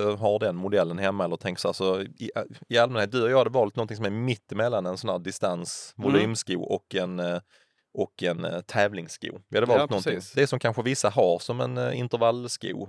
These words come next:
Speaker 1: men vi,
Speaker 2: Ja.
Speaker 1: vi har ju flera lager i våra intervallskor. <laughs> Så att
Speaker 2: Exakt,
Speaker 1: vi,
Speaker 2: precis.
Speaker 1: vi hade valt en som kanske när-, som är närmare en distanssko, eh, än en, eh, tävlingssko.
Speaker 2: Mm.
Speaker 1: Men den, för den kan man faktiskt springa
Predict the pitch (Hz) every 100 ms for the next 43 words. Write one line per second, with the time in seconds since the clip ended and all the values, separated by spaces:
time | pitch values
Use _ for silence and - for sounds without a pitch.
0 | - - 98 110 107 110 110 107 - 117
1 | 92 90 95 - - 104 85 104 95 113
2 | 101 98 92 98 98 101 101 104 - -
3 | - 127 - - _ 147 - - - 196
4 | 160 - 123 123 123 117 104 101 98 104
5 | 104 113 123 - 104 98 117 110 87 98
6 | 110 123 - 127 131 - - 104 104 -
7 | 104 90 - 92 90 87 90 85 101 98
8 | 95 82 - 98 98 110 107 101 95 110
9 | 101 98 - 98 92 101 101 - 98 95
10 | 92 90